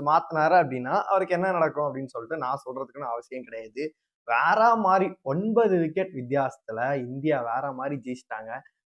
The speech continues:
டாஸ் எவ்வளவு முக்கியம் அப்படின்னு சொல்லிட்டு இன்னைக்கு தான் நம்மளுக்கு தெரியுது. இருபது டாஸுக்கு அப்புறமேட்டு இருபத்தோராவது டாஸை ஜெயிச்சு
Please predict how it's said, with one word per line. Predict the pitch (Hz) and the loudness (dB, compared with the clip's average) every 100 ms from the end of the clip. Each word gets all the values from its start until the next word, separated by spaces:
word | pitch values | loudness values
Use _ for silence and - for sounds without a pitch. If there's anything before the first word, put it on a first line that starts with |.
| _ | _
டாஸ் | 104 117 175 180 | -8 -2 -4 -2
எவ்வளவு | 170 135 143 151 | -2 0 0 0
முக்கியம் | 127 123 - 147 139 | -2 -6 -4 -2 -2
அப்படின்னு | 120 127 | -2 -6
சொல்லிட்டு | 123 117 113 151 | -6 -10 -8 -6
இன்னைக்கு | 123 139 180 175 160 | -4 -4 -6 -6 -4
தான் | 147 156 | -2 -2
நம்மளுக்கு | 135 120 113 113 | -4 -6 -6 -6
தெரியுது. | 120 131 120 113 156 170 - _ _ | -4 -2 -4 -2 -2 -2 -10 _ _
இருபது | 120 156 233 226 208 170 - | 0 2 4 4 4 2 0
டாஸுக்கு | 143 175 156 - | 0 0 -6 -6
அப்புறமேட்டு | 123 139 120 113 127 135 120 | -2 -2 -2 -8 -8 -8 -8
இருபத்தோராவது | 139 180 214 - 175 175 151 127 113 | -6 -4 -6 -6 -2 2 4 2 0
டாஸை | 120 143 - 113 113 | -4 -4 -6 -10 -4
ஜெயிச்சு | 135 160 - 123 | 0 0 -2 -6